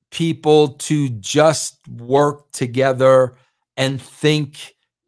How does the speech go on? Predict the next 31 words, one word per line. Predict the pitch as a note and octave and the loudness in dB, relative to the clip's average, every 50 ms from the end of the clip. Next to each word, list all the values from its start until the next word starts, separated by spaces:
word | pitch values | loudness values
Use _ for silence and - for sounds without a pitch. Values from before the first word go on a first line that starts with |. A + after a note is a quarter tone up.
| _ _ | _ _
it's | - C#3 - - - - | -6 -4 -4 -4 -6 -6
gonna | - - C#3+ C3 A#2+ | -2 0 0 2 2
work. | A2 G#2+ G2 - - _ - - - _ _ _ _ _ _ _ _ _ _ _ _ _ _ _ _ _ _ _ | 0 -2 -4 -6 -8 _ -20 -20 -20 _ _ _ _ _ _ _ _ _ _ _ _ _ _ _ _ _ _ _
From | - - - - - F3+ F3+ F#3 G3 G3+ G#3 G3 F#3+ F3+ C#3+ B2 A2+ | -18 -18 -16 -2 0 2 4 4 4 2 2 0 -2 -2 -4 -8 -8
day | G#2 C#3+ D3+ D3+ E3 E3+ F3 E3+ F3+ E3+ E3+ | -2 0 2 2 4 4 2 2 0 -2 -4
one, | D3 C3 B2+ B2+ C3+ C#3+ C#3 C3+ C3 A#2+ A2+ | -6 -6 -4 -2 0 0 0 0 -2 -2 -4
bro, | A2 A#2 A#2+ A#2 A#2 A#2 A#2 A#2 - - _ | -2 0 0 2 2 2 2 0 -4 -6 _
Eric | B2 C3+ D3 D#3+ E3+ E3+ C#3+ - _ | -2 0 0 2 0 -2 -4 -6 _
Bischoff | - D3+ D3+ C#3+ - - D3+ C3+ C3+ C3+ C3 - - _ | -2 -2 -2 -2 -2 -2 0 2 2 2 0 -2 -8 _
and | - C3 B2 B2 | -6 -6 -4 -2
myself | B2 B2 B2 A#2+ A2+ - - - C3+ B2+ B2 B2 A#2+ A#2 - - _ _ _ _ _ _ _ _ - | -2 -2 -2 -4 -4 -6 -6 -4 -2 0 0 0 -2 -4 -8 -14 _ _ _ _ _ _ _ _ -2
are | B2 B2+ B2+ A#2+ A2+ A2+ A#2 _ _ | 0 2 2 2 2 -2 -4 _ _
two | _ - - - E3+ E3 E3+ F3 F3 F#3 F#3 - - _ - | _ -14 -6 0 2 4 4 4 2 0 -4 -8 -12 _ -10
completely | - D3 C3+ A#2+ A2+ A#2 - - B2+ C3 C#3 C#3 C#3+ C#3 - C#3 C#3+ C#3 C3+ C3+ B2+ - _ _ - A2+ G#2 | -8 -6 -6 -6 -8 -12 -14 -14 -10 -10 -8 -8 -10 -10 -8 -6 -6 -4 -4 -6 -8 -12 _ _ -20 -20 -10
different | _ C#3 C#3 C3 - - B2+ C3 C3 C3 B2+ B2+ _ _ _ _ _ _ _ - | _ -6 -6 -6 -8 -8 -6 -6 -6 -6 -8 -12 _ _ _ _ _ _ _ -8
animals. | A2 A#2 C3 B2+ A2+ G#2 G2 F2 - - - - - - _ _ _ _ _ _ _ | -6 -4 -4 -2 -4 -6 -8 -10 -12 -14 -16 -16 -16 -18 _ _ _ _ _ _ _
The, | - - A#2 | -8 -8 -8
the | A2 B2 B2+ A#2+ | -2 -2 -2 -2
first | - - - E3 F3 G3 G3+ F#3+ - - | -2 -6 -2 0 2 2 2 0 -4 -6
time | - F#3+ F#3+ F3+ F3 E3 | -2 0 0 0 0 0
I | D3 C#3 | -2 -2
sat | B2 - - C#3+ C3+ C3 A#2+ A2+ | -4 -4 -4 -2 -2 -2 -4 -4
down | C#3+ C3+ C#3+ D3 D3 D3+ | -2 0 0 0 0 -2
with | D3 D3 - | -4 -4 -4
him | D#3 D3+ C#3+ | -4 -2 -2
is, | C3+ A#2+ A2 | -2 -4 -6
it | - - C3+ | -6 -6 -6
was | C3 C3 C3+ B2 A2+ | -2 -2 -2 -2 0
at | C#3 C3+ B2+ | 0 0 0
a | A#2+ | 0
restaurant | A#2 B2 D3 D#3+ D#3 - - F#3+ F3+ E3+ E3 E3 D#3+ D#3+ D#3+ | 0 2 0 0 0 -2 -4 -2 0 0 2 2 0 -2 -4